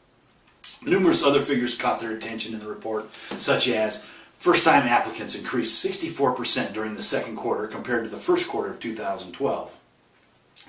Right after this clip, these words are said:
Many of the additional applications came from the Unemployment Mortgage Assistance Program,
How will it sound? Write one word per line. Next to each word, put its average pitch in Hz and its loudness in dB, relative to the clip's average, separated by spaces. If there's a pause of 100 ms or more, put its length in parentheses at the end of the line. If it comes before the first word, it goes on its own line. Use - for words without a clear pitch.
(300)
Many 143 2
of 123 -6
the 127 2
additional 123 0
applications 117 -2
came 117 -6
from 113 -6
the 101 -8
Unemployment 123 -4 (280)
Mortgage 113 -4
Assistance - 2
Program, 123 -12